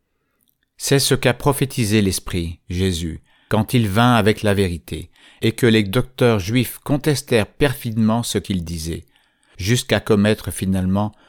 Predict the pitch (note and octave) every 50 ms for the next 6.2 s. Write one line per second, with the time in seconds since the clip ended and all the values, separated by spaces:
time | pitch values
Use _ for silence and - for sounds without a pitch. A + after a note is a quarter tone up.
0 | _ _ _ _ - - G#2+ - - A#2 - - - B2+ A#2+ A2 G#2+ G#2 - A#2+
1 | A2+ A2 G#2 G2 G2+ G#2 A2 A2 A2+ A2+ A2 - A2+ A2 G#2 - - A#2 A2 G#2+
2 | G2+ F#2+ - - G#2 F#2+ - G2 F2 - - - - A#2 A2+ A#2 - _ _ _
3 | _ _ _ _ _ - A2 A2+ A2+ A2 - - C3 B2+ C3 C3 B2+ A2 G#2+ G#2+
4 | - - - B2+ A#2+ - - - A2+ G#2+ A2 A2 G#2 G#2 G2+ G2+ F#2+ G2+ G2+ A2
5 | A2+ A#2 G#2+ G2+ G2+ - - G#2+ F#2 - - - F2+ F2 F2 D#2+ - F2 D#2+ D2
6 | D2 D#2 D2+ D2